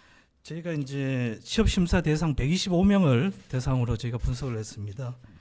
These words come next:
그래서 그 결과를 보면 삼 페이지 보시면 이제 농림부는 팔십구 점 일 프로,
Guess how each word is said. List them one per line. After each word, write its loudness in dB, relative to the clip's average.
그래서 -10
그 -6
결과를 2
보면 0
삼 -8
페이지 -2
보시면 -4
이제 -4
농림부는 2
팔십구 -2
점 0
일 -4
프로, 6